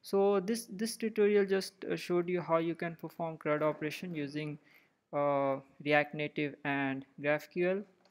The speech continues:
And let's go ahead and see how this app is working. So here we have this app. I am using the same exact code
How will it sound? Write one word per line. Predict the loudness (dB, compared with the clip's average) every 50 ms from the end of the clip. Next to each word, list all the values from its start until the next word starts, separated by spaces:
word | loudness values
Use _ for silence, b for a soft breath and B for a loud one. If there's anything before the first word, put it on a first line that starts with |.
| b b b b b b _ _ -8
And | -6 -4 -4 -2 -4 -4 -4 -4 0
let's | 0 -2 -2 -2 -6
go | -2 0 0 0
ahead | 2 2 0 0 0
and | -2 -4 -4 -4 -4 -8
see | -8 -4 -4 -2 -2 -2
how | 0 2 4 4 4 4 2 -2 -6 -10
this | -6 -4 -4 -4 -4 -6 -10 -12 -14 _ _ _ _ -10 -6
app | -4 -4 -4 -4 -4
is | -6 -4 -4 -4 -2
working. | -2 -2 -2 -2 -2 -4 -4 -4 -4 -8 -10 _ b b b b b b b _ _ _ _ _ _ _ _ _ _ _ _ _ _ _ _ _ _ _ _ _ _ _ _ _ _ _ _ _ -20 _ _ _
So | -12 -6 -4 -2 -2 -2
here | -2 0 0 0 0 0
we | -2 -4 -4
have | -2 0 0 0 0 0 -4 -8 -8
this | -8 -6 -4 0
app. | 2 2 2 0 -4 -8 _ _ -20 -20 _ _ -10 -8
I | -6
am | -6 -6 -8 -8 -8
using | -6 -4 -4 -4 -4 -6 -8 -8 -8 -6 -4
the | -4 -4
same | -4 -2 -4 -2 -2 -4 -6 -8 -10
exact | -10 -6 -4 -4 -4 -4 -6 -12
code | -6 -4 -4 -4 -4